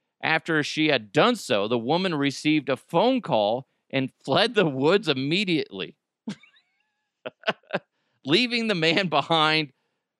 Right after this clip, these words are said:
in a helpless state. What the fuck? That's horrible. That's su-,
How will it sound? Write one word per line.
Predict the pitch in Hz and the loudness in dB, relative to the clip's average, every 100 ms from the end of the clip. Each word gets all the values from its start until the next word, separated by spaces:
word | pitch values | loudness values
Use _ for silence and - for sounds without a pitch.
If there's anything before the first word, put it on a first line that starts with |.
| _ _ - | _ _ -6
in | 139 | -2
a | 131 123 | 0 0
helpless | 104 135 165 147 135 | 0 -2 0 -4 -4
state. | - - 98 - _ _ _ _ | -6 -4 -4 -6 _ _ _ _
What | 269 - 214 - | -10 -10 -14 -8
the | 117 - | -8 -6
fuck? | 110 98 92 | -12 -10 -8
That's | 123 | -8
horrible. | - 131 117 - 104 185 160 _ _ _ _ - | -4 -4 -4 -4 -6 -6 -18 _ _ _ _ -4
That's | 175 - | -4 -4
su-, | - - 170 | -12 -6 -4